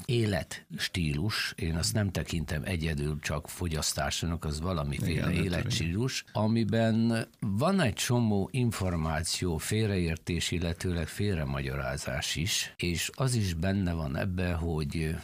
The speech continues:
Speaker 1: megpróbálják a különböző üvegházhatású gázokat, amin az ember a megalkotója, te-,
Speaker 2: Hmm.
Speaker 1: legyünk azért szem-, nézzünk azért szembe
Speaker 2: Mit
Speaker 1: ezzel
Speaker 2: csináljuk
Speaker 1: a
Speaker 2: magunknak
Speaker 1: ténnyel,
Speaker 2: ezt a problémát?
Speaker 1: azt rátolni az állatokra, főleg a kérőzőkre, főleg a
Speaker 2: Szegénytelenek,
Speaker 1: birkára,
Speaker 2: igen.
Speaker 1: meg a tehenekre.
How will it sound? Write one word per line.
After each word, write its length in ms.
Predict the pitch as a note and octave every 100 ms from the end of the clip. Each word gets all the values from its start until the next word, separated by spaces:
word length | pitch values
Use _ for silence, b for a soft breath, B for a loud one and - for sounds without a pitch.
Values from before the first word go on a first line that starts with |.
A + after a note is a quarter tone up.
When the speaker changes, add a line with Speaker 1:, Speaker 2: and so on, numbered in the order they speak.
| - _
Speaker 1:
megpróbálják 1120 | G2+ D3+ D3 G#2 E2+ E2+ D#2+ D#2+ D#2 F2 -
a 420 | F#2+ F2 D#2+ F2+ -
különböző 560 | - B2+ B2 F#2 D#2+ -
üvegházhatású 960 | G2+ F#2 E2+ D#2 - D2+ - D#2 - C2
gázokat, 800 | F2+ E2+ E2 D2 F2 F2 - -
amin 420 | F2 C#2 D#2+ F2 F2+ -
az 200 | D#2+ E2
ember 300 | F2+ D#2 D#2+
a 160 | E2+ -
megalkotója, 800 | C#2 D#2 D#2 - - - B1+ D#2
te-, 180 | - C2
Speaker 2:
Hmm. 180 | G#2 F#2
Speaker 1:
legyünk 440 | D#2 E2 - D#2 C#2+
azért 400 | C#2+ D#2 - -
szem-, 340 | - D2 E2+
nézzünk 380 | F2 D2+ D2+ D2+
azért 200 | D#2 D2+
szembe 260 | - E2+ E2+
Speaker 2:
Mit 100 | G#2+
Speaker 1:
ezzel 140 | -
Speaker 2:
csináljuk 240 | - F#2 -
Speaker 1:
a 40 |
Speaker 2:
magunknak 360 | F#2+ - - E2+
Speaker 1:
ténnyel, 120 | E2+
Speaker 2:
ezt 160 | B2+
a 40 | F#2
problémát? 720 | - F#2 F2 F2+ E2+ E2 -
Speaker 1:
azt 160 | B2 C#3
rátolni 640 | C#3+ C3 - E2+ F2+ F2
az 140 | E2+ E2+
állatokra, 560 | D#2 B1+ F2+ D2 -
főleg 380 | - A#2 A2 C#2+
a 60 | C2
kérőzőkre, 600 | - G2 F2 C#2 E2 F#2+
főleg 140 | G2
a 40 |
Speaker 2:
Szegénytelenek, 400 | F#2 G2+ F#2 F2
Speaker 1:
birkára, 360 | F2+ A#2 F2+ F2+
Speaker 2:
igen. 120 | E2
Speaker 1:
meg 120 | F2
a 60 | E2
tehenekre. 580 | - G2 E2+ C#2+ -